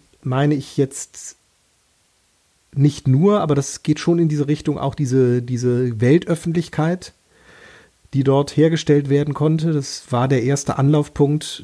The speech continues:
den man besucht hat, wenn irgendwo etwas passiert ist, weil du wusstest, da kann jeder ganz schnell kurze Infos reinhauen,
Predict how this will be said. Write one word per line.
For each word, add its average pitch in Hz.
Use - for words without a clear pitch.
den 131
man 135
besucht 127
hat, 147
wenn 127
irgendwo 160
etwas 131
passiert 147
ist, 180
weil 143
du 127
wusstest, 147
da 131
kann -
jeder 147
ganz 143
schnell 143
kurze 160
Infos 147
reinhauen, 151